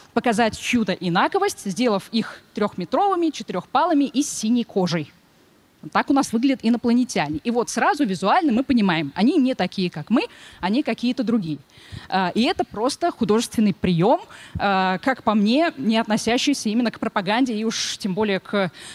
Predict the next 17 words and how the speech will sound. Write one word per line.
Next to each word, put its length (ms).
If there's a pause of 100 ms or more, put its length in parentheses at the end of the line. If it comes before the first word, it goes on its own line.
а, 240
какому-то 440
насаждению 760
какого-то 420
мнения. 420
Это 440 (320)
просто 340
прием. 400
Или, 140 (340)
<laughs> 380
или 100
вы 80
хотите 220
сказать, 260
что 140
изображение 500
инопланетян 600